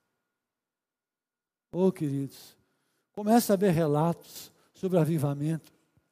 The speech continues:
Começa a ver relatos sobre nações inteiras que têm mudado a sua história,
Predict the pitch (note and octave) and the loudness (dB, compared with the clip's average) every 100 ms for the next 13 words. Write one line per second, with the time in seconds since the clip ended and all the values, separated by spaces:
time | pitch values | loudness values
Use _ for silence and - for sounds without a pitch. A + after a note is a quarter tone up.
0 | _ _ _ _ _ _ _ _ _ _ | _ _ _ _ _ _ _ _ _ _
1 | _ - F3+ G#3+ G3 F#3 F#3+ F3 E3 E3 | _ -8 2 2 2 2 2 4 4 4
2 | E3+ - - - _ _ _ _ - F#3 | 2 -2 -16 -18 _ _ _ _ -2 2
3 | F#3+ F#3 - F3 F3+ - - G#3+ B3 G#3 | 2 2 0 2 2 0 0 2 4 4
4 | G#3+ G#3 - G#3 G3+ E3 C3 - _ - | 0 -4 0 4 6 4 -2 -14 _ -16
5 | F3+ F#3 F#3 F3+ D3 E3+ E3 D3 - D#3 | -6 -2 -2 -2 0 0 0 -4 -6 -8
6 | - D3+ D#3+ | -8 -2 -2